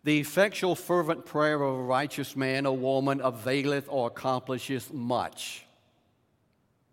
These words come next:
So what's the situation? The situation is that there is a need for healing. The procedure is that, if needed,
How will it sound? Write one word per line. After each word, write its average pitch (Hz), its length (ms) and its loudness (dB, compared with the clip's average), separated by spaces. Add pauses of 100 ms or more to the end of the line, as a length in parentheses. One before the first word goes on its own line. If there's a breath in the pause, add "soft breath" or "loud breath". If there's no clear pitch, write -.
(440)
So 180 120 0
what's 226 200 0
the 180 80 2
situation? 143 680 -2 (1600 loud breath)
The 160 100 4
situation 156 680 4
is 160 760 0
that 135 260 2
there 143 240 0
is 143 260 2
a 143 140 2
need 135 500 -2
for 147 220 0
healing. 131 640 -4 (1700 loud breath)
The 165 100 6
procedure 165 600 0
is 127 340 0
that, 131 340 0
if 190 260 0
needed, 151 640 -2